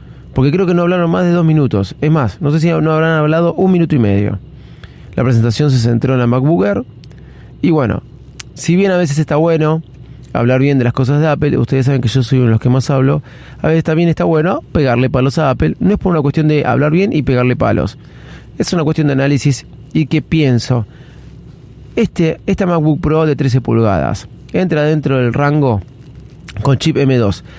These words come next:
¿Entra de esos productos de Apple que van a pasar sin pena ni gloria? Para mí sí. ¿Ustedes se acuerdan de alguno de ellos? Debe haber un montón, ¿no? Si me pongo a pensar...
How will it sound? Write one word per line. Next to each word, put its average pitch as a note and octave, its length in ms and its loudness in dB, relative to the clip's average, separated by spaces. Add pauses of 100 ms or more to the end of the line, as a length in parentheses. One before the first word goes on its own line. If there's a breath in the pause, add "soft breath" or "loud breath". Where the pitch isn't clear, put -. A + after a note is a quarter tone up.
(200 loud breath)
¿Entra F3 340 0
de D3+ 140 2
esos C3+ 300 0
productos C#3 500 0
de C3+ 80 2
Apple A#2+ 240 0
que - 80 -2
van C3 120 2
a A#2+ 40 0
pasar A#2+ 300 0
sin A#2+ 240 0
pena B2+ 200 0
ni G#2+ 140 2
gloria? C3 420 0 (520 loud breath)
Para A2 180 0
mí A#2 140 2
sí. - 300 -6 (340 loud breath)
¿Ustedes F3 300 0
se D3 80 0
acuerdan E3 280 0
de D3 60 0
alguno D#3 200 0
de G3 100 0
ellos? D#3 440 -2 (420)
Debe C3+ 180 2
haber C3+ 140 4
un B2 80 2
montón, C3 400 2
¿no? C#3+ 220 2 (440 loud breath)
Si - 180 0
me B2 120 4
pongo D#3+ 260 2
a C3+ 60 0
pensar... C#3 560 0